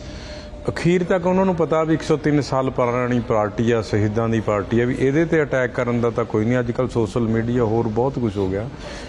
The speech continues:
ਫਿਰ ਉਹਨਾਂ ਨੇ ਸਾਡੇ ਪ੍ਰਧਾਨ ਤੇ ਗਿਣੇ ਮਿੱਥੇ ਢੰਗ ਨਾਲ ਜਿਹੜੀਆਂ ਸਾਜ਼ਿਸ਼ਾਂ ਰਚ ਕੇ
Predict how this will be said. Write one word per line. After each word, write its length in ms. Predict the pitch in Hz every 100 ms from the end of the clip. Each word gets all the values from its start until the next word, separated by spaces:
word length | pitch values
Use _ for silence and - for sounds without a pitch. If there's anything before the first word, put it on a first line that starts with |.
| - -
ਫਿਰ 240 | 165 190
ਉਹਨਾਂ 260 | 196 185 190
ਨੇ 120 | 180
ਸਾਡੇ 260 | 156 156
ਪ੍ਰਧਾਨ 440 | 156 165 160 151 135
ਤੇ 220 | - 131
ਗਿਣੇ 320 | 117 123 139
ਮਿੱਥੇ 300 | 131 117 123
ਢੰਗ 260 | 120 131 110
ਨਾਲ 280 | 110 110 104
ਜਿਹੜੀਆਂ 320 | 107 110 110
ਸਾਜ਼ਿਸ਼ਾਂ 580 | - 104 95 - 107 101
ਰਚ 220 | 92 -
ਕੇ 240 | 107 101